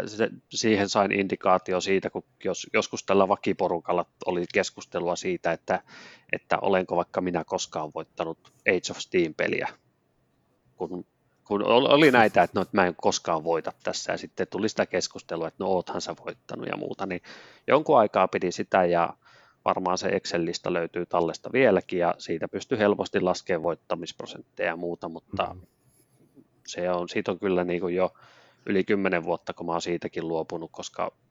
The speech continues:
Speaker 1: se menetti kyllä merkityksensä tosi nopeasti. Et ei se, ei se ole, ei se ole mulle kiinnostavaa dataa. Mä keskityn pelaamiseen ja
Speaker 2: Mm.
Speaker 1: sitten ylätasolla riittää tietää, että paljonko mä oon erilaisia pelejä ylipäätään pelannut.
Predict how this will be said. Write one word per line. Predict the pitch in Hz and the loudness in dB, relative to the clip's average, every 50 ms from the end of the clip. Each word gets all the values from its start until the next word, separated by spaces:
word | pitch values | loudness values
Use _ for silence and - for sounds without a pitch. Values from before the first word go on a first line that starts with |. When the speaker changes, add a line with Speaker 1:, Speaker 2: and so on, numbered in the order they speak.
| _ _ _ _ _ - | _ _ _ _ _ -14
Speaker 1:
se | - - 95 87 85 | -10 -6 -6 -4 0
menetti | 95 101 98 90 - - 101 - | 0 2 2 2 0 -2 -4 -2
kyllä | 92 87 | -2 -2
merkityksensä | 82 82 85 - - - - - 92 - - 101 - 92 85 - - - - - - - - - - - - - _ _ _ _ _ - | 2 2 2 2 0 -4 -8 -12 -10 -10 -8 -6 -4 -4 -4 -4 -6 -12 -18 -20 -20 -20 -20 -20 -20 -20 -20 -20 _ _ _ _ _ -4
tosi | 98 90 95 90 | -4 -2 -2 -2
nopeasti. | 85 85 - - 87 85 - - | -2 -4 -4 -4 -4 -4 -4 -6
Et | 92 - | -6 -4
ei | 95 95 | -2 0
se, | 98 101 - - | 0 -2 -2 -2
ei | - 113 107 101 | 0 0 2 2
se | - 104 | 2 0
ole, | 101 - - - | -4 -4 0 0
ei | 107 107 | 2 2
se | 117 113 | 2 2
ole | 110 | 2
mulle | 113 113 107 98 - - | 2 4 2 2 2 0
kiinnostavaa | - 95 85 82 85 85 - - 95 - - 92 92 - | -4 -2 -2 -2 -4 -6 -6 -6 -4 -2 -2 -4 -2 -4
dataa. | - - - 101 92 92 | -6 -4 -2 0 0 2
Mä | 92 95 90 - - - | 2 2 0 0 0 2
keskityn | - 160 - - 143 - 135 120 117 - - - - - - - - - - - _ _ - | 2 2 2 2 -2 0 0 -2 -2 -4 -8 -12 -20 -20 -20 -20 -20 -20 -20 -20 _ _ 4
pelaamiseen | 190 196 180 160 131 117 117 110 120 113 104 104 104 104 | 6 8 8 8 6 6 4 4 4 6 6 6 8 8
ja | 104 104 101 95 - - | 8 8 8 6 4 2
Speaker 2:
Mm. | - - | -4 -8
Speaker 1:
sitten | 90 - 80 - - 101 107 | -6 -6 -4 0 0 2 4
ylätasolla | 113 110 98 95 - 98 - 95 92 90 | 4 4 4 4 4 0 0 0 0 2
riittää | 90 90 87 82 _ _ - 95 92 92 - | 2 0 -2 -4 _ _ 2 4 4 4 2
tietää, | - 95 92 85 - - - 87 82 82 | 0 -2 -2 -2 -2 -2 -2 -2 -2 -2
että | - - - 85 | -4 -10 -14 -10
paljonko | - - 90 87 85 85 82 | -4 -2 -2 -2 -2 -4 -4
mä | 80 80 | -6 -4
oon | 82 92 90 | -6 -4 -2
erilaisia | 90 85 80 78 78 - - - - | -2 -2 -2 -2 -4 -4 -6 -8 -8
pelejä | - - 92 - - - - - - _ _ _ _ _ _ _ _ _ _ _ _ _ _ _ _ _ - | -6 -4 -4 -2 0 0 -2 -2 -4 _ _ _ _ _ _ _ _ _ _ _ _ _ _ _ _ _ -4
ylipäätään | 92 92 90 82 - 95 - - - 98 98 95 92 | -2 0 0 0 0 -4 -6 -6 -6 -6 -6 -6 -6
pelannut. | - - - - - - - | -6 -4 -4 -4 -6 -6 -10